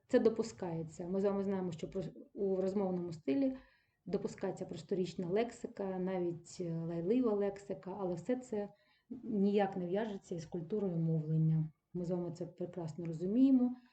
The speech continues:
Тому в художньому тексті для того, щоб передати якраз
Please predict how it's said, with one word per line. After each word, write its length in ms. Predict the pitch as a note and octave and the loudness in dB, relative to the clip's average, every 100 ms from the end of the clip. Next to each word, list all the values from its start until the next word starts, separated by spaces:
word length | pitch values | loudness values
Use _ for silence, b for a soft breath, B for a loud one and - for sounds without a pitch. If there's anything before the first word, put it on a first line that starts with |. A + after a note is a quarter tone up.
| B - | B -2
Тому 280 | G3 G3+ | 0 2
в 100 | - | 0
художньому 760 | - G#3 D4+ D4 C#4+ C4 C4 B3+ - | 0 4 6 8 10 10 10 6 -2
тексті 560 | A3+ A3+ - - G3 G3 B B - | -4 -4 -10 -4 -4 -4 B B -4
для 80 | |
того, 260 | G3+ G#3 G3 | 0 2 0
щоб 280 | F#3+ F#3+ E3 | -2 -6 -4
передати 760 | F#3+ F#3+ F#3+ F3+ - F3 F3 E3 D#3 | -2 0 0 -4 -4 -4 -4 -6 -10
якраз 520 | F3 F3+ F3 D#3+ - | -10 -8 -8 -8 -14